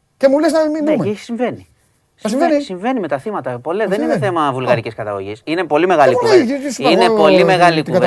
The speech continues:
Speaker 1: καταγωγή.
Speaker 2: αυτή. Άκου, είναι πολύ μεγάλη κουβέντα αυτή που λέμε.
Speaker 1: Ναι.
Speaker 2: Το γιατί δεν έφυγε είναι ολόκληρο πράγμα. Η θυματοποίηση, το πού θα πάει, αν θα
Speaker 1: Ναι.
Speaker 2: τη βρει, αν θα βρει ανταπόκριση.
Speaker 1: Ναι.
Speaker 2: Τέλος πάντων, έγινε αυτό που έγινε, τον βουτήξανε τον τύπο.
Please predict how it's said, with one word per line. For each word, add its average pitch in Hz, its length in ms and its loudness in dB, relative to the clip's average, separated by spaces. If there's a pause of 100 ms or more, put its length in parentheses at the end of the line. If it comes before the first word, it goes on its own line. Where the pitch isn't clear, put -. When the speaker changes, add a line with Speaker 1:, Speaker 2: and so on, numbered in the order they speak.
Speaker 1:
καταγωγή. 196 180 2
Speaker 2:
αυτή. - 160 -8
Άκου, 139 240 -2
είναι 139 120 -6
πολύ 135 240 -4
μεγάλη 147 260 0
κουβέντα 120 280 -6
αυτή 101 140 -10
που 104 120 -14
λέμε. 98 340 -10
Speaker 1:
Ναι. 185 360 -6
Speaker 2:
Το - 80 -14
γιατί 123 260 -4
δεν 160 160 0
έφυγε 160 300 -4
είναι 175 240 -4
ολόκληρο 175 420 -2
πράγμα. 151 400 0
Η 113 60 -10
θυματοποίηση, 120 640 -6
το 131 100 -10
πού 143 140 -12
θα 135 160 -6
πάει, 165 420 2
αν 147 100 -2
θα 151 100 -6
Speaker 1:
Ναι. 135 60 -4
Speaker 2:
τη 120 80 -6
βρει, 180 460 -2
αν 143 140 -6
θα 143 120 -4
βρει 151 100 -4
ανταπόκριση. 160 760 -4
Speaker 1:
Ναι. 175 200 -6
Speaker 2:
Τέλος 196 200 -2
πάντων, 202 340 4
έγινε 202 240 2
αυτό 175 120 -6
που 160 100 -4
έγινε, 240 260 -2
τον 196 140 -6
βουτήξανε 208 420 -6
τον 175 140 -4
τύπο. 240 200 -6